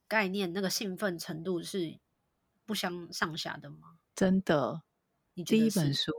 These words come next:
Speaker 2: 欸，但没有想到，本来已经觉得绝望了，结果又，又，又有机会出书了。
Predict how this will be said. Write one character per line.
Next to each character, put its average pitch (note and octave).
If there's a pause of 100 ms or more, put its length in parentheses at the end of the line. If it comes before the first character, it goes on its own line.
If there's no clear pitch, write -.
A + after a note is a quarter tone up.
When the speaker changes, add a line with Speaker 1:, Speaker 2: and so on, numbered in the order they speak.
(100)
Speaker 2:
欸， C#3
但 A3
没 G3
有 F#3
想 F3
到， E3
本 D#3+
来 D#3
已 -
经 F#3+
觉 F3
得 D#3+
绝 C#3
望 D3
了， -
结 D3
果 E3
又， D#3+
又， D3+ (120)
又 F3
有 C#3+
机 C#3
会 C#3+
出 C3+
书 -
了。 -